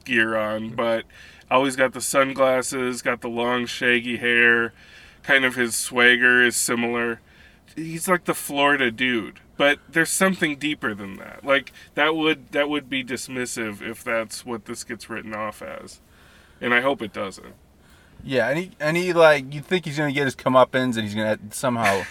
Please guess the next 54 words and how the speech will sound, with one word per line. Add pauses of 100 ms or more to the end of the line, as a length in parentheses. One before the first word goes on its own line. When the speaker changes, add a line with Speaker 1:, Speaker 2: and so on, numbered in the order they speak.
(200)
Speaker 1:
<laughs>
Speaker 2:
like,
he
goes
to
rehab, (480)
and
that
was
when
I
was
like,
"I
don't
know
where
this
can
Speaker 1:
Yeah,
Speaker 2:
go
Speaker 1:
I
Speaker 2:
now."
Speaker 1:
thought
it
was
gonna
Speaker 2:
He's
Speaker 1:
be
Speaker 2:
gonna
have
to
sober
up
or
something,
Speaker 1:
Oh.
Speaker 2:
but
then
immediately
meets
Zac
Efron,
and
the
Speaker 1:
Yes.
Speaker 2:
movie
picks
right
back
up
again.
Speaker 1:
Zac
Speaker 2:
And